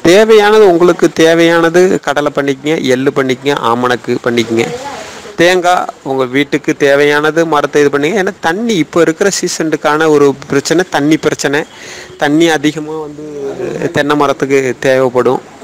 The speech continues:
அப்படிங்கிறது இருக்கு. அதுக்காக வைக்க வேண்டாம் அப்படிங்கிறதுக்கு நான் சொல்லலை. நம்ம இருக்கிறத பயன்படுத்தும். ஒ-, ஒ-, ரெண்டு மரமோ, மூணு மரமோ, அஞ்சு மரமோ இப்போ இருக்கிற காலகட்டத்துக்கு நே-, ஏன் நம்ம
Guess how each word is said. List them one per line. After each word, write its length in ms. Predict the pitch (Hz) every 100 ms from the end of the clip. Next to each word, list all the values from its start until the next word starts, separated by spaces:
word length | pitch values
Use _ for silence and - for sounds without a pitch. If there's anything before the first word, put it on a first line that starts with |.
| - - - - - - -
அப்படிங்கிறது 480 | - 135 147 147 139
இருக்கு. 260 | 135 123 156
அதுக்காக 460 | 131 139 175 208 214
வைக்க 280 | 170 -
வேண்டாம் 340 | 196 190 202 196
அப்படிங்கிறதுக்கு 580 | 175 165 170 160 165 160
நான் 140 | 151
சொல்லலை. 300 | 147 143 160 269 - 214 - - - - -
நம்ம 220 | 202 214 208 202 190 185 185 - -
இருக்கிறத 520 | 196 214 226 233 220
பயன்படுத்தும். 560 | 214 208 185 170 165 180
ஒ-, 180 | 185 175
ஒ-, 280 | 175 175 - -
ரெண்டு 260 | 180 170 160
மரமோ, 360 | 165 160 165 165 - -
மூணு 220 | - 156
மரமோ, 280 | 147 143 143
அஞ்சு 220 | 143 139
மரமோ 380 | 135 139 131 139
இப்போ 200 | 143 131
இருக்கிற 300 | 135 131 139
காலகட்டத்துக்கு 540 | 131 135 135 127 135 135
நே-, 220 | 135 131
ஏன் 220 | 180 233
நம்ம 180 | 208 185